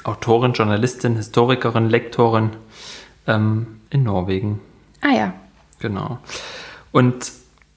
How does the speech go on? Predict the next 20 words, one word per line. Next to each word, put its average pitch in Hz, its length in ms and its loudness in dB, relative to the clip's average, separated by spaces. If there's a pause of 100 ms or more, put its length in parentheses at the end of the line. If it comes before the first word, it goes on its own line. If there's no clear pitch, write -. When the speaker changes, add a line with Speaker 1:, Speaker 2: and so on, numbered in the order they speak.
(720)
Speaker 1:
sie 131 260 4
hat 123 100 2
ein 117 100 0
Buch 131 180 2
geschrieben 117 600 0
über 101 380 0
eine 107 140 -6
Protagonistin, 107 680 -4
Hedda. 143 460 4 (240)
Das - 140 -8
Buch - 220 0
heißt 110 180 0
Mittwoch, 123 400 2
also 120 340 2
ist 117 160 -6
bei 113 100 2
Kiepenheuer 110 460 0
und 104 140 0
Witsch 165 180 0
erschienen. 131 720 -2